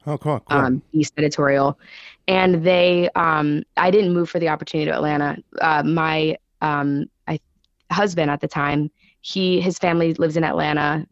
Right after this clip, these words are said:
Speaker 2: My children's father's family lives in Atlanta. And he saw an incredible opportunity in Atlanta with the tax incentives and the incredible amount of production happening in Atlanta.
Speaker 1: Mm-hmm.
Speaker 2: And we thought, you know, L A is just not the place that we really were ready to raise children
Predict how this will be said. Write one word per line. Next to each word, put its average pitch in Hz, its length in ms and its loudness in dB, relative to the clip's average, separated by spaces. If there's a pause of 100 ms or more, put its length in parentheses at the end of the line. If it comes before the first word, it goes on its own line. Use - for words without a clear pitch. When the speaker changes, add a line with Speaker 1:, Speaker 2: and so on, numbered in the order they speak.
Speaker 2:
My 151 460 -2
children's 156 420 -4
father's 143 420 0
family 147 260 0
lives 147 200 -2
in 147 60 0
Atlanta. 147 520 -2
And 156 420 2 (460)
he 185 540 0
saw 175 360 0
an 156 100 2
incredible 160 420 0
opportunity 151 560 -2
in 131 80 -2
Atlanta 107 380 -2
with 165 100 -2
the - 80 -6
tax 151 340 -2
incentives 175 460 0
and 156 100 2
the 151 40 2
incredible 156 360 0
amount 151 200 0
of 143 80 -6
production 147 480 0
happening 254 460 2
in 277 100 0
Atlanta. 277 420 0
Speaker 1:
Mm-hmm. 110 360 -6 (120)
Speaker 2:
And 180 220 2
we 175 180 2
thought, 165 280 2
you 170 100 -2
know, 165 100 0
L 165 180 0
A 170 60 2
is 160 100 0
just - 140 -10
not 151 160 -2
the - 80 -8
place 151 300 -2
that - 120 -4
we 156 140 2
really 151 300 2
were 147 160 0
ready 151 240 0
to - 80 -2
raise - 200 -2
children - 540 -4